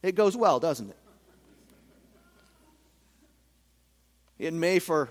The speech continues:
one or two or three seconds, but not much more than that, right? If children play together and they do not share, is there unified fellowship?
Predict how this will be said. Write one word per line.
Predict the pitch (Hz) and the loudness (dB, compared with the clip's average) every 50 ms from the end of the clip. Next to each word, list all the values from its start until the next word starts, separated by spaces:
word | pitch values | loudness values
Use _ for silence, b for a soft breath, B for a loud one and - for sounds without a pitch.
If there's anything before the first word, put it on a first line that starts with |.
| - - - | -8 -14 -6
one | - 156 170 165 165 165 160 | -2 2 2 2 2 2 0
or | 156 147 | -2 -2
two | - - - 170 170 165 | -4 -2 0 2 2 2
or | 151 | 0
three | 135 - - 165 139 | -2 -4 -6 -6 -6
seconds, | - - - 202 190 - - 120 117 123 156 143 | -2 2 4 4 4 2 0 -6 -6 -6 -6 -6
but | 131 143 131 | -6 -6 -4
not | 151 175 170 170 151 | -2 0 0 0 0
much | 160 165 156 - - | 0 -4 -4 -4 -6
more | 170 170 160 147 | -6 -4 -4 -4
than | 143 143 | -4 -4
that, | 151 160 151 123 104 82 | -4 -4 -4 -4 -4 -4
right? | 117 131 143 160 - - - b b b b b b b b b b b _ _ _ _ _ _ _ _ _ _ _ _ _ _ _ _ b b b b b b b b b | -2 -2 -2 -2 -4 -6 -14 b b b b b b b b b b b _ _ _ _ _ _ _ _ _ _ _ _ _ _ _ _ b b b b b b b b b
If | - 233 233 - - | 0 0 0 -2 -4
children | - - - 302 285 294 320 339 277 208 185 165 156 160 175 202 214 208 - - _ _ _ _ _ _ - | -10 -8 -4 -2 -2 0 0 -2 0 0 0 0 0 0 -2 -4 -6 -10 -14 -20 _ _ _ _ _ _ -14
play | - - 220 226 233 247 254 | -6 -2 2 4 4 4 4
together | 240 - - 226 185 170 160 196 180 170 151 113 101 - - - - _ _ _ _ _ b b b b b | 2 -2 -4 -4 -4 -2 0 2 4 4 2 0 -4 -14 -16 -18 -20 _ _ _ _ _ b b b b b
and | - 208 214 208 | 0 0 0 2
they | 175 208 202 202 190 | 2 2 2 2 0
do | 165 147 - 226 240 254 | -2 -8 -6 -4 -2 -2
not | 269 226 196 190 185 190 185 185 - - | -2 -2 0 0 0 0 -2 -4 -8 -18
share, | - - - - - 202 156 113 104 90 85 71 - _ _ _ _ _ _ _ _ _ _ _ _ _ _ _ _ _ _ _ _ _ _ _ _ _ _ _ _ _ _ _ _ _ _ - | -18 -16 -12 -8 -6 -4 -4 -4 -4 -6 -12 -20 -20 _ _ _ _ _ _ _ _ _ _ _ _ _ _ _ _ _ _ _ _ _ _ _ _ _ _ _ _ _ _ _ _ _ _ -10
is | - 160 147 139 | -8 -8 -6 -2
there | 151 190 226 240 | 0 0 2 0
unified | 226 180 160 180 190 190 196 - - 190 180 180 180 147 | 0 -2 -4 -4 -2 -2 -4 -4 -2 0 0 0 0 -2
fellowship? | - - 180 170 180 180 - - 202 165 - | -4 -2 -2 -2 -2 -2 -4 -8 -10 -10 -10